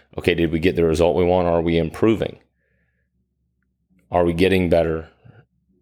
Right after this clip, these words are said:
'Cause especially in the athletic world, as,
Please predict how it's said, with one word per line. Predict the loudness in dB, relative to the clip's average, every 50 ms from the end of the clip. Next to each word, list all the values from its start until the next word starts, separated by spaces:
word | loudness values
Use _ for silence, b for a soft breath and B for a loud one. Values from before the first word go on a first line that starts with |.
| -6 -2
'Cause | -2 0 0 -2 -6 -10 -16 _ b b b b b b b b b b b b b b b b b b _ _ _ _ _ _ _ _ _ _ _ _ _ _ _ -8
especially | -4 0 0 0 0 2 0 0
in | 2
the | 2
athletic | 0 0 0 0 0 0 0 0
world, | 0 0 2 2 0 0
as, | -2 -6